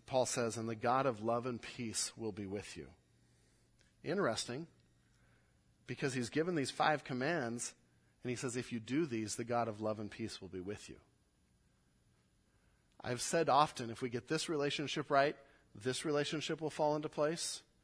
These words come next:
Here's the other side of that. If we're struggling with this relationship,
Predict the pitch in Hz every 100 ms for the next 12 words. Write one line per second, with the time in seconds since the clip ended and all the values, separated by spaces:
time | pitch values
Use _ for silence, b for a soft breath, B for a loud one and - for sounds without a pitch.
0 | b b b - 165 135 135 139 120 -
1 | 143 143 107 92 69 - _ b b b
2 | - 135 131 - - 156 165 165 156 135
3 | 120 160 170 - 131 117 - 113 - 110
4 | 107